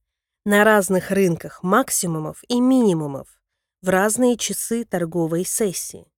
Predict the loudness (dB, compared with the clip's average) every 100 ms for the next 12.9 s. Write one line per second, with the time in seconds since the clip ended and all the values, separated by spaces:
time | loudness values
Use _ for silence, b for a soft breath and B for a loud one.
0 | _ _ _ _ _ _ _ 2 2 -2
1 | 0 0 0 0 -2 -4 -6 -4 -2 -2
2 | -6 -6 -4 -4 -4 -8 -6 -6 -6 -8
3 | 0 0 0 -6 -4 -2 -2 -2 -4 -4
4 | -4 -4 -4 -4 -4 -6 -12 -12 -6 -4
5 | -4 -8 -12 _ _ _ _ _ _ -4
6 | 0 0 0 0 0 0 0 2 2 -2
7 | -4 -8 -6 0 0 2 0 0 -2 0
8 | -2 0 -4 -4 -10 -14 _ _ _ _
9 | _ _ _ _ -6 2 6 6 4 -2
10 | 2 4 4 0 -8 -4 0 2 0 -2
11 | -4 -6 -4 -6 -4 -6 -6 0 2 4
12 | 4 2 0 0 0 2 0 0 -4